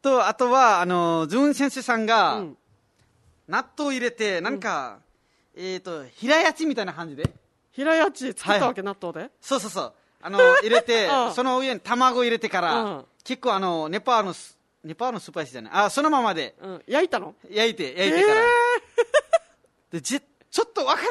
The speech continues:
Speaker 1: にくくなってたんですよ、私。
Speaker 2: うんうん。
Speaker 1: 「え、これ何もう？」みたいな感じで。
Speaker 2: うん。
Speaker 1: 「納豆か？」みたいな感じで。
Speaker 2: <laughs>
Speaker 1: あとはシンさんですね。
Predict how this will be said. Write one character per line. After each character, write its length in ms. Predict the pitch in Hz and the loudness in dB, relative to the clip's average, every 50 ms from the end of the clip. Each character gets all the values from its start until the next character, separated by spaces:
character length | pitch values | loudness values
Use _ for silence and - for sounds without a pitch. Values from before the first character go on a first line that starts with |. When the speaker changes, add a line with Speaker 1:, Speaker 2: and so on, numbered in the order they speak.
| 494 480 494 | 0 0 0
Speaker 1:
に 60 | 480 | -4
く 140 | - 440 330 | -4 -6 -6
く 80 | 294 285 | -2 0
な 120 | 247 240 | 0 0
っ 40 | 247 | 0
て 120 | 254 240 | 0 -2
た 100 | 214 220 | 0 0
ん 40 | 220 | -2
で 80 | 220 202 | -2 -2
す 80 | - 220 | 0 0
よ、 60 | 196 | 0
私。 180 | 233 254 262 | 0 2 0
Speaker 2:
う 60 | 254 254 | 0 0
ん 520 | 269 247 208 170 156 - 208 214 202 180 | 0 -2 -4 -6 -6 -8 -8 -8 -8 -8
う 20 | |
ん。 40 | 170 208 | -8 -8
Speaker 1:
「え、 40 | |
こ 120 | 226 - 302 | -8 -8 -8
れ 220 | 311 311 233 185 | -8 -6 -6 -4
何 320 | 170 240 415 403 339 247 208 | -2 -2 -2 -2 -2 -4 -4
も 200 | 202 190 185 180 | -4 -4 -4 -4
う？」 40 | 175 | -4
み 80 | 185 | -4
た 60 | 185 190 | -6 -6
い 40 | |
な 80 | 175 165 | -6 -4
感 140 | 160 170 165 | -4 -6 -6
じ 80 | 147 | -6
で。 140 | 139 139 123 | -8 -10 -8
Speaker 2:
う 60 | - | -8
ん。 60 | 208 202 | -6 -4
Speaker 1:
「納 100 | 190 185 | -4 -4
豆 180 | 151 - 214 202 | -4 -4 -6 -4
か？」 240 | - 196 170 180 180 | -2 -2 -2 -2 -2
み 60 | 165 | -4
た 100 | - 143 | -6 -10
い 20 | |
な 80 | 127 123 | -10 -10
感 120 | 120 120 | -10 -10
じ 80 | - 220 | -4 -2
で。 100 | 571 - | -2 0
Speaker 2:
<laughs> 1300 | - - 587 - - 539 - _ _ _ _ _ _ _ _ _ _ _ _ _ _ _ _ _ - | 0 -2 -4 -2 -4 -8 -8 _ _ _ _ _ _ _ _ _ _ _ _ _ _ _ _ _ -8
Speaker 1:
あ 100 | - 180 | -6 0
と 80 | - 277 | 2 2
は 60 | 269 | 2
シ 180 | - - 311 392 | 2 0 -2 -2
ン 60 | 381 | 0
さ 120 | 294 285 | -2 -2
ん 40 | 226 | -4
で 80 | 185 143 | -4 -8
す 80 | - | -10
ね。 160 | 190 254 320 | -10 -12 -12